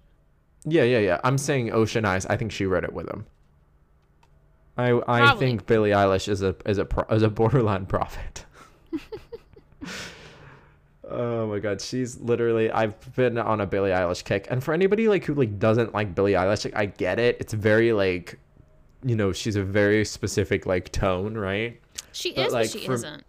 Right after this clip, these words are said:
Speaker 2: It's, like, weird.
Speaker 1: Yeah, I just think she's, like, really smart. Like, I don't
Speaker 2: Yeah.
Speaker 1: love every single one of, like, her songs, but it's, like,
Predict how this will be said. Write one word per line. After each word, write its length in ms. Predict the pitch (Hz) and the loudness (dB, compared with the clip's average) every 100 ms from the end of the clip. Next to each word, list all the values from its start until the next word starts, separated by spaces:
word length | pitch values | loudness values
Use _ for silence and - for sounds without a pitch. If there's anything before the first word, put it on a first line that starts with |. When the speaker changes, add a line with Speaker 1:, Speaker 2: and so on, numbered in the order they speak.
| _ _ _ _ _ _ _ | _ _ _ _ _ _ _
Speaker 2:
It's, 160 | 233 - | -10 -8
like, 160 | 262 | -8
weird. 160 | 214 196 | -6 -4
Speaker 1:
Yeah, 160 | 131 110 | -2 -2
I 140 | 101 | -2
just 180 | 131 135 | -4 -6
think 160 | 180 156 | -6 -4
she's, 200 | 143 107 | -2 -2
like, 120 | 95 | -2
really 280 | 95 92 82 | -2 -2 -4
smart. 460 | - 92 82 82 | -4 -2 -2 -4
Like, 180 | 98 98 - - | -8 -8 -14 -4
I 140 | 135 | 0
don't 100 | 156 | 0
Speaker 2:
Yeah. 100 | 165 | 2
Speaker 1:
love 220 | 113 113 | 2 2
every 260 | - 104 - | 0 -2 -2
single 280 | - 104 95 | -2 -2 0
one 120 | 95 | -2
of, 140 | 92 | -2
like, 340 | 95 90 85 - | -2 -4 -6 -8
her 140 | 87 92 | -4 -2
songs, 440 | 98 87 87 98 | 0 0 0 -6
but 140 | - 101 | -6 -4
it's, 160 | 95 | -2
like, 300 | 98 90 87 | 0 -2 -4